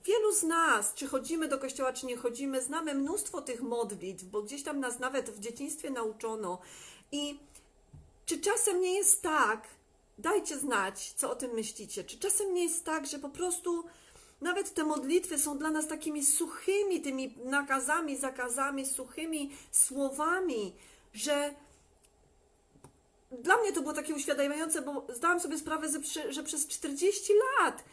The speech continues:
e, słyszę tę modlitwę, tę sekwencję do Ducha Świętego. Przy-, od czterdziestu trzech lat żyję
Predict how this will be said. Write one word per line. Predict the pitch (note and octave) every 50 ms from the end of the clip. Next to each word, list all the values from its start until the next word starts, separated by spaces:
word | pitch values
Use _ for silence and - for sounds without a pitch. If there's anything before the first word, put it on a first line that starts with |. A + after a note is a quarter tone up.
| - - - _
e, | - B3+
słyszę | A#3+ - - - C#4+ G4+ B4+ B4+ - - A#4+
tę | - - D4+ C#4
modlitwę, | C4+ C4+ B3+ A3+ A#3 B3+ B3+ A#3 - - - A#3+ G#3+ G3+ F#3 F3 - - - - -
tę | B3+ B3+
sekwencję | C4 - C4+ C4+ - C#4 C4 C4 C4 B3
do | A3 B3+
Ducha | - B3+ B3+ C4 B3
Świętego. | A3+ A#3 - B3 A#3 A#3 A#3+ G#3 - A3+
Przy-, | - - B3+
od | - D#4+ D#4+ -
czterdziestu | - - - F#4 D#4+ - G4+ G#4 G#4+ - A4
trzech | - - - - A4 A4+ G#4+ - -
lat | G4 F#4+ G#4+ C#5+ C#5+ A#4+ A4 - - - D#4 G4 B4 C5 G4 -
żyję | A3+ G#3+ A3 C4+ D#4+ E4 F#4 F#4 D4 B3+ B3 C4